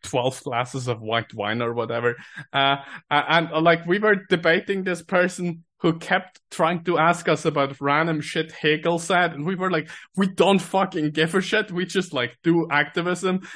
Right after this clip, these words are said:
and, like, looked at each other and laughed, like, like, just at her. And it's just, like,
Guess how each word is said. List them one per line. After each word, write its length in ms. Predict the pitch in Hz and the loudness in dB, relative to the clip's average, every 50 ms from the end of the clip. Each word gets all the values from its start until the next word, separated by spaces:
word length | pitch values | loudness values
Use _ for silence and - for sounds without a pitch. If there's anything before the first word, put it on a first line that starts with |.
| - - - | -10 -2 0
and, 160 | 165 165 165 | 0 2 4
like, 200 | 160 156 147 - - - - - | 4 4 4 0 -6 -16 -8 -4
looked 380 | 147 170 160 170 165 165 - | 0 2 4 4 2 4 4
at 120 | 196 175 175 | 4 4 4
each 220 | 180 180 - - | 2 0 0 0
other 240 | 175 170 165 165 160 | 0 2 2 2 0
and 160 | 156 147 143 | 0 0 -2
laughed, 580 | 139 139 139 143 139 147 165 180 170 165 - _ _ _ - | -2 0 2 4 4 4 2 0 -2 -8 -16 _ _ _ -8
like, 260 | 147 151 147 147 - | -4 -4 -4 -2 0
like, 240 | 147 147 147 147 - | 2 2 2 0 0
just 220 | - 175 160 165 - 151 | -2 -2 -4 -2 -2 0
at 180 | 151 151 147 | 0 0 0
her. 380 | 143 143 143 135 143 170 190 - - - - - 160 - | 0 0 0 2 2 0 -2 -6 -10 -18 -20 -20 -8 -2
And 120 | 175 170 185 | 0 2 2
it's 160 | 180 180 - | 2 0 -2
just, 220 | - 196 - - | -6 -8 -4 -2
like, 260 | 190 185 180 170 175 | 0 0 0 0 -4